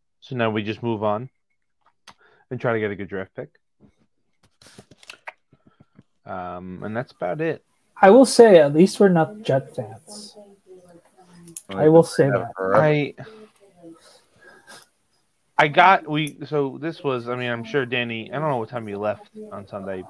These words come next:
Speaker 1: You probably had a similar experience, that we were just sitting in the car,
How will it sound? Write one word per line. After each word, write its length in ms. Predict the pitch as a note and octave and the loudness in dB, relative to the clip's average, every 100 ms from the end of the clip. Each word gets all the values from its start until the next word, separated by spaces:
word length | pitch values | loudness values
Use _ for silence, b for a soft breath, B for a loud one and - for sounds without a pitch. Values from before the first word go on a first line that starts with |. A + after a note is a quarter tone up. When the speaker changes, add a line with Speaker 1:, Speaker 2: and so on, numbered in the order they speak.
| - B2 | -20 -14
Speaker 1:
You 140 | B2 | -10
probably 300 | B2 C#3+ A#2+ | 2 2 2
had 100 | A2+ | -6
a 60 | G#2+ | -6
similar 320 | B2+ A#2+ G2+ | -8 -8 -8
experience, 640 | F#2 F#2 G#2 G2+ F#2+ - - b b b - | -10 -10 -8 -8 -10 -16 -20 b b b -8
that 80 | C3+ | -2
we 120 | D3 | 0
were 120 | C#3+ | 0
just 220 | C3+ - | -4 -4
sitting 260 | D#3+ D#3 D3 | 0 0 0
in 100 | B2+ | -4
the 80 | A#2 | -2
car, 560 | B2+ B2 A2+ G#2 G#2 | 4 6 6 0 -6